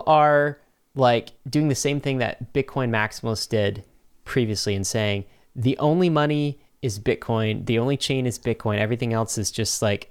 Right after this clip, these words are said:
a shit coin. Everything else is garbage,' right?" Now you are saying that Ethereum's way is the only way. Is this what you're saying? And, like, Ethereum equals decentralization, both are the same, but, like,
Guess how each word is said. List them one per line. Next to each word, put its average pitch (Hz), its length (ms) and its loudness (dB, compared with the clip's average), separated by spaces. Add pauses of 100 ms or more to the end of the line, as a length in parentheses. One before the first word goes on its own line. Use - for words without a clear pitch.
(120)
a 120 40 -8
shit - 260 -2
coin. 104 200 -4
Everything 120 300 0
else 113 160 -4
is 98 100 -4
garbage,' 95 560 -4
right?" 107 260 -2 (280)
Now 143 400 2 (180)
you 147 240 2
are 220 100 4
saying 123 400 0
that 110 240 2
Ethereum's 175 600 0
way 117 400 2
is 127 200 0
the 147 160 0
only 147 360 2
way. 131 280 4
Is 104 120 -4
this 113 180 -2
what 135 100 0
you're 110 120 0
saying? 139 360 0 (300)
And, 147 120 2
like, 151 240 2 (300)
Ethereum 180 480 2
equals 156 360 0
decentralization, 120 1080 0
both 117 220 0
are 110 40 -6
the 104 100 -2
same, 120 480 0 (300)
but, 147 120 0
like, 139 300 2